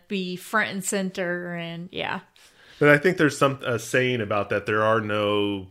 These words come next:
Speaker 2: small roles or anything like that. So I'm not an actor, so I, I wouldn't know. But so more power to 'em. But
Speaker 1: Yep.
Speaker 2: I'll leave it at that. But I just
Speaker 1: <laughs>
Speaker 2: thought it was funny that there was a lot of rowing going on behind the scenes and,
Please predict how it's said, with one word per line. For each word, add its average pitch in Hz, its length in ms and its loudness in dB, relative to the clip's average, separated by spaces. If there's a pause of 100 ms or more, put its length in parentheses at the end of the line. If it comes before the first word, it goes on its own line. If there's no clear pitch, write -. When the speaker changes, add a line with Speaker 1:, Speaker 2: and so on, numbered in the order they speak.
(120)
Speaker 2:
small 110 460 0
roles 101 480 0
or 92 80 -4
anything 95 340 -6
like 92 260 -4
that. 92 260 -2
So 98 240 -2
I'm 123 160 2
not 120 160 4
an 98 100 -2
actor, 98 340 -2
so 95 200 -2
I, 92 80 2
I 98 180 -2
wouldn't 92 280 -6
know. 90 260 -4
But 87 320 -6 (120)
so - 160 -2
more 139 220 6
power 156 300 6
to 117 260 0
'em. 87 120 -6
But - 100 -12
Speaker 1:
Yep. 226 220 4
Speaker 2:
I'll 110 60 2
leave 110 200 0
it 104 80 -2
at - 160 -2
that. 98 160 2
But 285 100 8
I - 80 8
just 151 180 6
Speaker 1:
<laughs> - 0 -
Speaker 2:
thought 147 140 10
it 127 40 6
was 120 120 0
funny 127 240 4
that 110 220 -2
there 110 100 2
was 107 160 -4
a 110 40 -6
lot 107 200 0
of 104 140 -2
rowing 104 320 -2
going 98 260 -2
on 95 160 -4
behind 95 320 -6
the 92 60 -8
scenes 92 560 -10
and, 87 320 -10